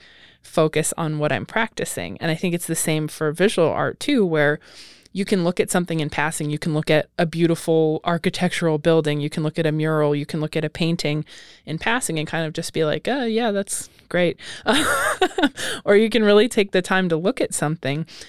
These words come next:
And that definitely connects back to what you were saying about cave people creating artwork, because that takes, would take so much time out of your day when the focus of your whole life was surviving and just day-to-day tasks, hunting, gathering,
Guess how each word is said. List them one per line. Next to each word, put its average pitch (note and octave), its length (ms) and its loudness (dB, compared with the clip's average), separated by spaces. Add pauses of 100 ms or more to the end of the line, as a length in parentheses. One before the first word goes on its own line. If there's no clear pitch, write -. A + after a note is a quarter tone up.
(280)
And F#3 440 2
that - 200 2 (160)
definitely F#3+ 360 0
connects E3 320 -4
back E3 240 0
to F3 100 -4
what D#3+ 120 0
you D#3 60 -4
were D#3 80 -2
saying D#3 320 -2
about D#3 340 2 (840)
cave G#3 260 2
people F#3 320 4
creating D#3+ 500 0
artwork, D#3+ 480 -2
because D#3+ 400 0 (400)
that - 180 0
takes, - 440 -2 (240)
would F3 180 0
take F3+ 220 0
so E3 180 2
much - 200 -2
time E3+ 220 0
out E3 100 4
of E3+ 120 2
your D#3 120 0
day E3 260 4
when D3+ 420 -2 (220)
the F3 140 2
focus F3+ 500 4
of E3+ 120 2
your E3+ 140 2
whole E3 220 4
life E3 320 2
was D#3+ 120 0
surviving E3+ 1080 2
and E3 460 0 (340)
just E3 320 0
day-to-day E3+ 500 4
tasks, E3+ 500 -2
hunting, E3 340 0
gathering, D#3+ 640 0